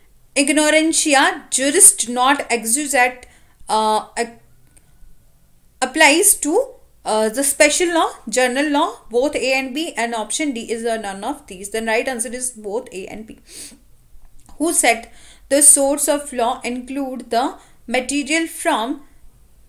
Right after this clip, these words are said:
which the, uh, judge obtain rule for deciding case? Option A, Fuller. Option B is a Professor Dice. And option, uh, C is Doctor K C Allen. Option D is a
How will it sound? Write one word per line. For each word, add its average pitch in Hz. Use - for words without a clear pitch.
which 359
the, 240
uh, 220
judge 302
obtain 277
rule 269
for 226
deciding 233
case? 175
Option 240
A, 233
Fuller. 233
Option 294
B 233
is 220
a 254
Professor 220
Dice. 220
And 220
option, 247
uh, 190
C 269
is 233
Doctor 226
K 240
C 262
Allen. 196
Option 208
D 185
is 214
a 277